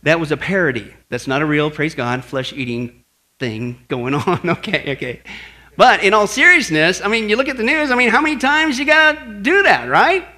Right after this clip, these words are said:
I, how many times do I gotta know that somebody got shot here in Las Vegas, unfortunately, with all due respect? Is one a day enough? How many times do I gotta hear that? Okay?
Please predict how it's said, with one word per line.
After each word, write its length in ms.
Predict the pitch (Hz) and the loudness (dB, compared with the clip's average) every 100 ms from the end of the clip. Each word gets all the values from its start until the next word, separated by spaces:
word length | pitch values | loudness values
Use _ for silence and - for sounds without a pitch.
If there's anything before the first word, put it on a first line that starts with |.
| _ _ | _ _
I, 120 | 170 | -6
how 160 | 185 254 | 0 0
many 140 | 349 | 2
times 240 | 285 320 | 2 2
do 60 | 269 | 4
I 60 | 277 | 4
gotta 200 | 285 294 | 4 4
know 340 | 240 226 262 | 6 6 4
that 140 | 226 | 2
somebody 380 | 202 262 254 240 | 0 0 0 2
got 220 | 226 226 | 2 2
shot 340 | - 220 220 202 | 2 2 2 2
here 220 | 185 202 | 2 4
in 60 | 196 | 4
Las 200 | 202 - | 2 2
Vegas, 280 | 175 175 | 0 0
unfortunately, 680 | 190 202 185 175 165 170 180 | -2 -2 0 -2 -2 -2 -2
with 100 | 160 | 0
all 160 | 135 147 | -2 2
due 100 | 196 | 0
respect? 560 | 226 - 180 175 - - _ _ _ _ _ _ _ | 0 0 2 2 -2 -20 _ _ _ _ _ _ _
Is 300 | - 110 156 | -8 -4 0
one 200 | 170 226 | 2 2
a 60 | 254 | 2
day 180 | 269 | 2
enough? 460 | 277 277 339 - - _ _ | 2 2 2 0 -12 _ _
How 60 | 202 | -6
many 100 | 262 | -2
times 180 | 285 269 | -2 -2
do 40 | |
I 40 | |
gotta 120 | 277 254 | 0 2
hear 160 | 320 | 4
that? 420 | 277 123 101 - - | 4 2 -4 -16 -8
Okay? 480 | 151 175 254 240 | -2 0 -2 -4